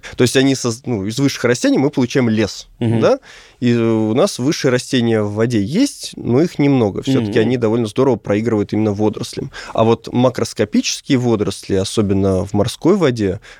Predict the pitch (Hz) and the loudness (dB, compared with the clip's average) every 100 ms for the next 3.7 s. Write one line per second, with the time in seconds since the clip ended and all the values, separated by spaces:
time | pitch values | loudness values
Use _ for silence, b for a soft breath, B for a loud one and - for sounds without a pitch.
0 | - 101 98 151 - 101 - 104 147 131 | -4 0 2 2 0 -6 0 2 2 -2
1 | 90 104 156 104 98 92 110 - 104 - | -4 -2 -4 -4 -2 0 0 -2 -6 -4
2 | 98 - - - - 113 120 135 113 107 | -2 -2 -4 -4 0 2 4 2 0 -4
3 | 101 107 - - 120 123 113 | -6 -8 -8 -4 -2 0 -2